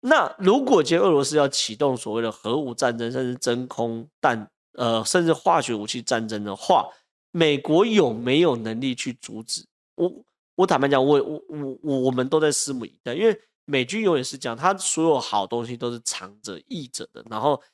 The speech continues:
一直到真正打仗的时候，你就发现，哦，amazing，原来美国的科技已经进步到这个时候。比如说最，最经典的就是以前伊拉克战争的时候，飞毛腿爱国者，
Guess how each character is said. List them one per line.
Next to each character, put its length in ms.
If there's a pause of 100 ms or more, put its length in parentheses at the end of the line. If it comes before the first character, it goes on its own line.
(160)
一 100
直 140
到 480
真 100
正 100
打 200
仗 100
的 40
时 40
候， 80
你 60
就 80
发 100
现， 80 (240)
哦， 140
amazing， 580
原 100
来 60
美 200
国 320 (580)
的 100
科 220
技 200
已 80
经 220
进 220
步 60
到 140
这 140
个 100
时 220
候。 180
比 140
如 80
说 80
最， 140
最 200
经 300
典 140
的 60
就 100
是 220 (480)
以 80
前 420
伊 100
拉 100
克 140
战 180
争 140
的 40
时 120
候， 140
飞 180
毛 160
腿 100
爱 140
国 200
者， 160